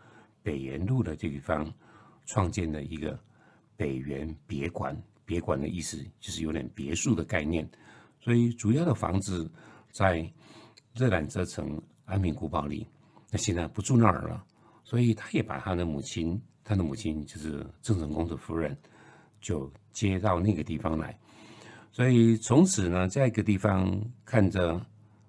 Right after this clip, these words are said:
东边，而西边呢就在后脑勺，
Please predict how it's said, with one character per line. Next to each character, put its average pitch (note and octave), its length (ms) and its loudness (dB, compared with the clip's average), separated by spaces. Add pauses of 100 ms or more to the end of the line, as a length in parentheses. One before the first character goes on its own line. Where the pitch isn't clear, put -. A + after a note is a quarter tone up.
(260)
东 A#2+ 180 6
边， B2+ 220 2 (800)
而 D#2 240 -4
西 F2 240 -6
边 D#2+ 180 -4
呢 D2 240 -8
就 - 140 -4
在 D#2+ 100 -4
后 F2 260 2
脑 C#2+ 140 -4
勺， - 320 -8